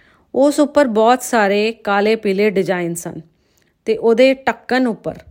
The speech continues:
ਤਾਜ ਮਹਿਲ ਦਾ ਛੋਟਾ ਜਿਹਾ ਚਿੱਤਰ ਸੀ। ਰਾਜਮ ਨੇ ਕਿਹਾ, "ਇਹ ਮੈਂ ਤੈਨੂੰ ਨਹੀਂ ਦੇ ਸਕਦਾ, ਇਹ ਮੈਨੂੰ ਆਪ ਚਾਹੀਦਾ ਹੈ।"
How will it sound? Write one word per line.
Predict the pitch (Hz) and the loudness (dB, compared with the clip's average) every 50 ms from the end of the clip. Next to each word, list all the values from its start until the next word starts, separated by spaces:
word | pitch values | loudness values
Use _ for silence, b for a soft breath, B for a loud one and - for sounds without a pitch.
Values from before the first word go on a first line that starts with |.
| - _ _ _ _ - | -20 _ _ _ _ -8
ਤਾਜ | 196 190 190 190 208 202 208 | -6 -4 -2 -2 -4 -4 -6
ਮਹਿਲ | 202 180 180 180 175 180 | -8 -8 -6 -6 -6 -6
ਦਾ | 175 208 226 233 | -4 -6 -6 -6
ਛੋਟਾ | 233 - - 196 185 160 - 208 202 190 | -8 -12 -10 -10 -10 -8 -8 -6 -6 -6
ਜਿਹਾ | 156 156 175 175 180 208 254 - b b b b b b _ _ | -8 -8 -10 -8 -8 -10 -10 -12 b b b b b b _ _
ਚਿੱਤਰ | - 208 - _ - 208 185 | -12 -12 -12 _ -2 -2 -2
ਸੀ। | - - - - 147 _ _ _ _ _ _ _ _ _ _ _ _ _ _ _ _ _ 165 147 | -2 -6 -14 -16 -16 _ _ _ _ _ _ _ _ _ _ _ _ _ _ _ _ _ -12 -10
ਰਾਜਮ | 170 165 170 170 208 240 254 | -8 -8 -4 -2 0 2 2
ਨੇ | 254 254 247 | 2 2 0
ਕਿਹਾ, | 240 - 240 240 247 247 247 247 b b b b b b b b b b b _ - - | 0 0 0 0 0 -2 -4 -6 b b b b b b b b b b b _ -4 -2
"ਇਹ | 262 285 294 294 | 0 2 2 2
ਮੈਂ | 277 262 220 | 2 0 0
ਤੈਨੂੰ | 202 214 190 190 190 185 | 0 0 0 0 -2 -2
ਨਹੀਂ | 185 185 180 | -2 -4 -4
ਦੇ | 165 - - | -4 -8 -10
ਸਕਦਾ, | - - 180 165 156 - 165 156 _ _ _ | -10 -10 -12 -12 -12 -14 -16 -18 _ _ _
ਇਹ | - 196 202 208 214 | -6 -4 -2 -2 -2
ਮੈਨੂੰ | 214 190 180 180 180 190 214 - - _ - | -2 -2 -4 -4 -4 -6 -8 -8 -12 _ -10
ਆਪ | 185 185 185 180 185 | -6 -4 -4 -4 -6
ਚਾਹੀਦਾ | - - 202 170 165 165 - - | -8 -8 -8 -6 -6 -8 -10 -12
ਹੈ।" | 165 | -16